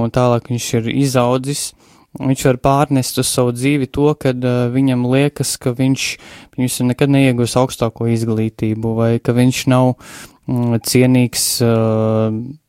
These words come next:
strādāt la-, labu atalgotu darbu. Pieņemsim, varbūt vecāki vēlējušies, lai viņš kļūst inženieris, un viņš nekļuva, un tādā veidā viņš i-, it kā, uh,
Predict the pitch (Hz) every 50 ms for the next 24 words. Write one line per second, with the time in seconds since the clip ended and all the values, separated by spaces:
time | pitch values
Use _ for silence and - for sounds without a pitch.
0 | _ _ - - - - - 127 123 123 123 120 117 117 - - - 123 120 123
1 | 123 - - 127 120 127 127 127 123 120 - - 131 127 127 - 127 120 120 117
2 | 117 117 113 - 117 113 113 113 110 113 113 110 - 135 131 _ - 113 117 117
3 | - - - 120 113 113 117 117 120 120 117 - 127 127 - - 123 117 113 -
4 | - 117 120 123 127 123 120 117 113 - - - 117 110 - - 117 117 120 120
5 | - - - 120 117 110 - - 143 160 165 127 123 113 113 117 113 117 117 120
6 | 135 143 - - - - - - - - - - - - 117 117 120 113 - -
7 | 120 123 127 - - 117 110 107 104 107 - - 120 117 113 - - 117 113 113
8 | 117 117 123 123 123 120 113 110 110 110 110 113 113 - - - - - - -
9 | - - - _ 160 - - - - - 135 139 139 - - - - 120 117 117
10 | 127 147 156 - _ _ - - 123 113 113 110 110 110 110 110 110 107 110 117
11 | 123